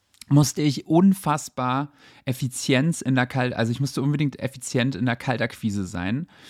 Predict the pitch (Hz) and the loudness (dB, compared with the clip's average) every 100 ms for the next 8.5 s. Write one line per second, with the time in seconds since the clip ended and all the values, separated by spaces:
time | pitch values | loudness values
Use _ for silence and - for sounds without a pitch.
0 | - - - _ - 117 123 123 95 123 | -20 -20 -20 _ 0 4 4 2 2 0
1 | 135 131 127 123 139 131 - 123 117 123 | 2 0 0 -2 0 -4 -4 -2 0 2
2 | 143 139 120 110 110 110 107 - _ _ | 2 2 0 -2 -2 -2 -2 -6 _ _
3 | - - - - 104 - - - - - | -20 -20 -18 -12 -8 -8 -10 -14 -18 -10
4 | 117 - 127 113 113 - 113 117 113 98 | -6 0 2 4 0 0 0 0 0 -4
5 | - - 117 120 - _ - - - - | -6 -2 2 2 -2 _ -20 -20 -20 -20
6 | _ _ _ 131 156 120 - - 117 127 | _ _ _ 0 2 2 -6 -10 -6 -6
7 | - 151 143 131 127 127 120 151 170 175 | -4 -4 2 2 4 2 2 2 4 2
8 | 185 170 175 - | 4 4 2 0